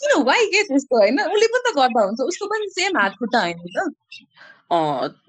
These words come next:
Speaker 2: exactly that. And even if they do, the, the simplest of things, like, they bring in the
Speaker 1: Yeah।
Speaker 2: washing, they are like, "Oh my God!"
Speaker 1: It's like a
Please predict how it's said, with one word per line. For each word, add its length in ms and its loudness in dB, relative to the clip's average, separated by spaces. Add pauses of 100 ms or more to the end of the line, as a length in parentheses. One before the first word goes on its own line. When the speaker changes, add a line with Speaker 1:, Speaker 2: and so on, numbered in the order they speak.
(220)
Speaker 2:
exactly 560 -2
that. 260 -8
And 160 2
even 280 2
if 160 2
they 140 4
do, 380 2
the, 260 -2
the 160 -2
simplest 640 4
of 140 -2
things, 320 -8
like, 180 -2
they 100 -4
bring 360 -2
in 100 4
the 60 6
Speaker 1:
Yeah। 120 2
Speaker 2:
washing, 340 0
they 180 -10
are 140 -6
like, 140 -2
"Oh 280 4
my 400 4
God!" 680 2 (1040)
Speaker 1:
It's 120 -12
like 220 0
a 80 0